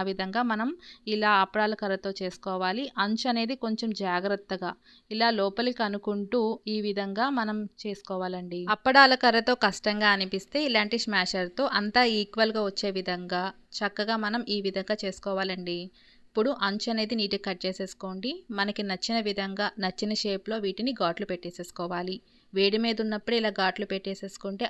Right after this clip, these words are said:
ఆరిపోతే చక్కగా మంచి షేప్ వస్తుంది కదా, చూడ్డానికి కానీ తినడానికి కానీ సూపర్గా ఉంటుంది. ఇలా అని రెడీ చేసేసుకున్నాక గార్నిష్ కోసం జీడిపప్పు పొలుకుల్ని దీని మీద సెట్ చేసుకోండి. చూడ్డానికి బాగుంటుంది కదా. ఇలా గార్నిష్ చేసుకున్నాక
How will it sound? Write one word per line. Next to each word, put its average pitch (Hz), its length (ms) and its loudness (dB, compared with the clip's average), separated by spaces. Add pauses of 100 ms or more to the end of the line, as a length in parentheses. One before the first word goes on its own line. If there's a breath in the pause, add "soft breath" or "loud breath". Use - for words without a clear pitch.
(120)
ఆరిపోతే 202 500 -2 (100)
చక్కగా 220 400 -6
మంచి 196 280 -6
షేప్ 196 260 -4
వస్తుంది 202 360 -8
కదా, 208 180 -2 (140)
చూడ్డానికి 196 540 -4
కానీ 196 260 -6
తినడానికి 185 480 -6
కానీ 214 260 -2
సూపర్గా 180 440 -4
ఉంటుంది. 180 320 -12 (560 soft breath)
ఇలా 240 220 6
అని 247 160 2
రెడీ 233 240 0
చేసేసుకున్నాక 220 680 -4 (760 loud breath)
గార్నిష్ 240 460 8
కోసం 262 280 0 (140)
జీడిపప్పు 247 460 0 (100)
పొలుకుల్ని 214 480 -2 (100)
దీని 208 200 0
మీద 214 180 -4
సెట్ 185 200 -6
చేసుకోండి. 190 480 -8 (440 soft breath)
చూడ్డానికి 220 600 0
బాగుంటుంది 196 520 -4
కదా. 220 160 -4 (580)
ఇలా 226 160 2 (200)
గార్నిష్ 214 420 2
చేసుకున్నాక 220 520 -4